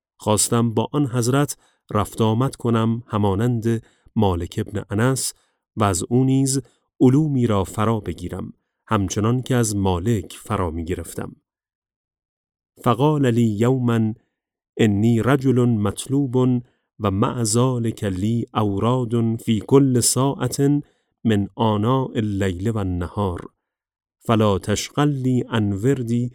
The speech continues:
و خذ عن مالک واختلف الیه کما کنت تختلف الیه." روزی حضرت به من فرمود:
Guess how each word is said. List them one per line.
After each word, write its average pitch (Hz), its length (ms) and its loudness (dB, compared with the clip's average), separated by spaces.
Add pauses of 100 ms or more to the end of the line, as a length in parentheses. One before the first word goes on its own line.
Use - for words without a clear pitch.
(360)
و 110 80 0
خذ 127 420 -2 (160)
عن 104 200 0
مالک 123 720 -2 (400)
واختلف 120 720 -2 (100)
الیه 98 440 -2
کما 104 400 -2
کنت 147 520 -2 (260)
تختلف 113 680 -8 (140)
الیه." 92 500 -6 (1200)
روزی 104 260 0
حضرت 117 440 -2
به 123 100 2
من 113 160 0
فرمود: 117 640 -4